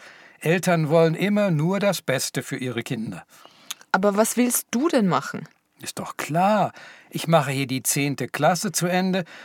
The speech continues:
Speaker 1: und dann mache ich eine Lehre als Gas- und Wasserinstallateur.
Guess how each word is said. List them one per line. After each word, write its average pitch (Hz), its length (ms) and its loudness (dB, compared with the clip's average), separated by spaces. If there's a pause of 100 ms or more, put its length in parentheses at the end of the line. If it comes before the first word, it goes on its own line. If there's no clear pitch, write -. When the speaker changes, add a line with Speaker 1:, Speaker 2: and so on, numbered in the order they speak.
Speaker 1:
und 214 160 -2
dann 202 180 6
mache 127 260 0
ich 139 180 -4
eine 180 200 2
Lehre 143 400 0
als 185 280 0
Gas- 131 320 2
und 180 240 -2
Wasserinstallateur. 143 1120 -2